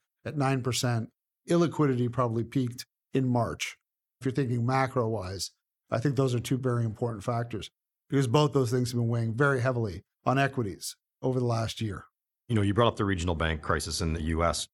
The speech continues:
Speaker 2: A good example there is you don't own any U S or global banks. But, you know, from a macro perspective, how does this shape your view and why and how are you watching it in the context of what does it mean for you as an investor and to your portfolios?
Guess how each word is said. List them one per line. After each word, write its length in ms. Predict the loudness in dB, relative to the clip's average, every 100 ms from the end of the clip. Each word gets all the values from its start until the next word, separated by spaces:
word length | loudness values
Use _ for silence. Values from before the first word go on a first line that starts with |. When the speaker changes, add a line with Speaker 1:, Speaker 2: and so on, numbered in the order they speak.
| _ -8
Speaker 2:
A 60 | 0
good 180 | 2
example 400 | 4 2 2 0
there 260 | 2 2 2
is 180 | -2 -4
you 180 | 0 2
don't 160 | 2
own 120 | 0
any 120 | -2 -2
U 200 | -2 -2
S 120 | -2
or 60 |
global 260 | -4 -2 -2
banks. 480 | -2 -2 -4 -6 -12 _ _
But, 300 | 0 0 2
you 60 | 0
know, 100 | 0
from 140 | 2
a 60 | 2
macro 460 | 4 4 2 -4 -4
perspective, 920 | -6 -6 -6 -2 -2 0 -4 -4 -2
how 100 | 2 2
does 140 | 2
this 220 | 0 -4 -6
shape 380 | -2 0 -2 -2
your 180 | -2 -2
view 320 | -2 0 0
and 220 | 0 -2
why 300 | 2 4 4
and 120 | 2
how 200 | 0 0
are 80 | 0
you 140 | -2
watching 420 | -2 -2 0 0 0
it 140 | -2 -8
in 200 | -2 0
the 60 | 2
context 500 | 2 0 0 -4 -4
of 160 | -4
what 200 | -2 -2
does 120 | 0 -2
it 60 |
mean 200 | 0 -2
for 120 | -2
you 200 | -2 0
as 120 | 0 0
an 60 |
investor 440 | -2 -2 -2 -2 -2
and 160 | -4
to 120 | -4
your 140 | -4 -2
portfolios? 680 | -4 -4 -2 -2 -4 -8